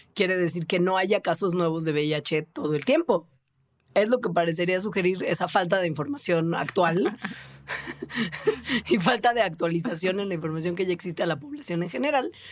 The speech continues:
Y se nota, ¿no? En números, porque cada año un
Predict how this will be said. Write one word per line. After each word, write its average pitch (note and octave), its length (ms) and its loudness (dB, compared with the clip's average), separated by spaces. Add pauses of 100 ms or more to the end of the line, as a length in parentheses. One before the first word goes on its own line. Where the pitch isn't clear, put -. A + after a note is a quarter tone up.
(280)
Y B3 160 2
se B3 180 2
nota, B3+ 340 2
¿no? A#3+ 200 0
En G#3 180 0
números, E3+ 440 0
porque F#3 720 0 (140)
cada C#4 260 4
año C#4+ 260 0 (240)
un G#3+ 1080 -2